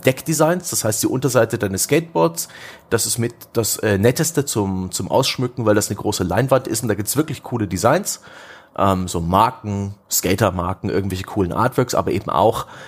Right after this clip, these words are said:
und das kenn ich so von Call of Duty, das hat Activision schon eher erkannt, animierte Designs. Die sind bei Call of Duty besonders begehrt und die sind in dem Spiel auch besonders rar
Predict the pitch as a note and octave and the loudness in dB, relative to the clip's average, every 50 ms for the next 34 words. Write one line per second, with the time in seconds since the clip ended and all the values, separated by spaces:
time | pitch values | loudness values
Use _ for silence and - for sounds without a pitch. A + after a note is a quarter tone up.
0 | - - - F#2+ - - - - A#2 B2 A2+ A2 A#2+ - - A2 G2 G2 G2+ G#2 | -14 -10 -8 -4 -4 -2 0 0 2 2 2 2 0 0 -2 -2 0 0 0 0
1 | F#2+ - - C3 C3 - - A#2 C3 - - - - G2+ - - G#2 - G2+ - | 0 0 0 -2 -2 -2 -4 -6 -6 -8 -12 -10 -6 -4 -2 -2 -2 -2 -4 -4
2 | A#2 A2 A#2+ A2 A#2+ A2 - G#2+ - A2+ C3 A#2 G2+ G2 - - G#2 A#2 B2 - | -2 -2 0 0 0 0 0 0 2 4 4 4 4 2 0 0 -2 -2 -2 -2
3 | - G2 G2 G#2 G2+ G2+ G2+ G#2+ C3 D#3+ D#3+ - A#2 - G2 F2 E2 F2 F2 F2 | -2 0 2 2 2 2 4 4 4 4 4 4 2 2 2 0 2 2 0 0
4 | E2+ F2+ F2+ - G#2+ G#2 B2+ B2 A#2+ A2+ - - A#2+ A2+ - - D3 C#3+ D3 B2 | 0 -2 -4 -4 -4 -4 -2 0 -2 -2 0 0 0 0 0 0 -2 -2 -2 -4
5 | G2+ A2 G2 G#2 A#2 C3 D#3 D3+ - - C#3+ C#3 C#3 C#3+ D#3+ E3 E3 - - - | -2 0 2 2 2 2 2 0 0 -4 -4 0 0 0 0 0 -2 -8 -18 -20
6 | - - - - - - _ - G#2+ A#2 A#2 G#2+ A#2+ A#2+ - - A#2+ - A2+ G#2 | -18 -18 -18 -18 -20 -16 _ 0 0 0 0 0 0 -2 0 0 0 -2 0 2
7 | G#2 A#2+ B2+ - - - G#2+ - B1+ - - A2+ G2 - F#2+ F#2 G2 F2+ - D#2+ | 2 0 0 -2 -2 0 2 2 2 2 0 -2 0 0 0 0 0 -2 -2 -2
8 | D#2+ F2+ F#2 F#2+ A2+ C#3 - - | -2 0 0 0 -2 -2 -4 -8